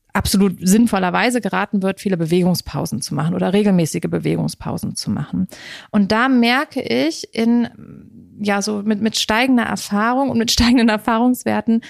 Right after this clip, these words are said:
dass es doch, ähm, darauf ankommt, wann werden diese Bewegungspausen gemacht. Denn ich habe oft das Problem, dass gerade bei Kindern mit A D H S, die extrem von Bewegung profitieren, es wirklich komplett so einen Arbeitsprozess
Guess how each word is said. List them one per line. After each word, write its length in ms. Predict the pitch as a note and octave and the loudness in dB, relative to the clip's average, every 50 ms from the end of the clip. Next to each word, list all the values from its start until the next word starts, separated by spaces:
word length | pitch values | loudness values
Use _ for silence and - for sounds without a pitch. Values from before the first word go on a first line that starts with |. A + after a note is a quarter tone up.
| - - - - - - - _ - | -20 -20 -20 -20 -20 -20 -20 _ -2
dass 260 | G3+ A3+ A#3 B3 - | 0 0 0 0 -2
es 220 | B3+ A#3 - - _ _ - | -4 -4 -6 -10 _ _ 0
doch, 500 | - A3 A#3 C4 D#4 F4 F4 - - - - - - | 2 2 4 4 2 0 -2 -6 -12 -14 -12 -6 -2
ähm, 420 | A#3 A#3 A#3+ A#3+ A#3 A#3 A#3 G#3+ | -2 0 2 2 2 2 2 2
darauf 280 | A3+ G#3+ G#3+ G#3+ - - | 0 -2 -2 -4 -2 0
ankommt, 500 | G3+ A3 B3 A#3+ - - A#3 A#3 A3 - | 2 2 2 2 2 2 0 0 0 0
wann 540 | - G3 F#3+ G#3+ A3 A#3+ B3+ B3+ A#3 G#3 G3+ | -4 -2 0 0 2 4 4 4 2 2 2
werden 340 | G#3 G#3 G#3 G#3+ G#3+ G#3 G3 | 2 2 2 2 2 2 2
diese 340 | G#3+ G#3 G3 G#3 G3+ G3 | 2 2 2 2 0 0
Bewegungspausen 1400 | F#3+ F#3+ F#3 F3+ G3 G#3 A3+ A#3 A#3 A3+ A3+ A3+ G#3+ - - - - - G3 G3 G3+ G#3 G3 G3 G3 G3 G3+ F#3+ - | 0 -4 -2 0 2 2 2 2 2 2 2 0 -2 -4 -10 -10 -6 -4 -2 0 0 2 2 2 2 2 2 -2 -2
gemacht. 680 | - F#3 F#3 F#3 F3 E3 D3 - - - - - - - _ - - - - - - - G#3 - | 0 2 2 2 2 0 -2 -6 -10 -14 -14 -16 -16 -16 _ -20 -18 -16 -16 -16 -16 -14 -4 -2
Denn 140 | A3+ A3 G3 | 0 0 2
ich 120 | G3+ - | 2 0
habe 140 | A3 G#3+ A#3 | 0 -2 0
oft 260 | - G3 B3+ C4+ - | -2 -2 -2 0 -2
das 140 | - A#3+ - | -4 -4 -4
Problem, 380 | _ - G3 G3 G#3 F#3+ F#3 F3+ | _ -8 -4 -2 0 0 2 0
dass 160 | F3+ - - | -2 -4 -4
gerade 320 | - G#3+ A3 A#3+ B3+ A#3+ | -4 -2 0 0 0 0
bei 120 | A3 A3 G#3+ | 0 -2 -4
Kindern 320 | - - A3+ A3 G#3+ G#3 | -2 0 2 2 4 2
mit 140 | G3+ G3 - | 2 0 -2
A 100 | - G3 | -4 -2
D 140 | G3 F#3 F#3 | -2 0 0
H 80 | F#3 | 0
S, 220 | - F#3+ F3+ - - | 0 0 -2 -2 -4
die 160 | A3 A3 - | -6 -4 -4
extrem 480 | D#3 - - - - - C4+ C#4+ C4+ - | -4 -4 -4 -4 0 2 2 2 2 2
von 180 | C4 B3 A#3 | 2 2 2
Bewegung 480 | G#3+ G#3+ G3+ G3+ A3+ A#3+ A3+ A3+ A3 G3+ | 2 2 2 2 2 2 2 2 0 -2
profitieren, 920 | - - A3 - - D#3+ - - - - A#3 A3+ G#3+ G3+ G#3 A3 A#3+ C#4 - - - - - - - _ - | -2 -6 -6 -4 -4 -8 -6 -6 -8 -4 -2 0 0 2 2 2 2 0 -2 -8 -20 -20 -20 -20 -16 _ -2
es 320 | A3+ G#3 - B3+ G#3+ G3 | 0 0 2 2 2 2
wirklich 420 | G#3+ A#3 C4 B3+ C4+ B3+ A#3 - | 2 2 2 0 0 -2 -2 -4
komplett 720 | - - G#3+ G3 F#3+ - - - A3 A3 A3 B3 - - | -4 -2 0 0 0 -2 -4 -2 0 0 2 0 0 -2
so 80 | - G#3+ | -2 -2
einen 80 | G3+ - | -2 0
Arbeitsprozess 1080 | - G#3 G#3 G#3+ G#3+ G#3 - - - G3 - _ _ - - - G3 F#3+ - - - | 0 -2 0 0 -2 -4 -4 -8 -8 -8 -8 _ _ -12 -4 -2 -2 -2 -2 -4 -12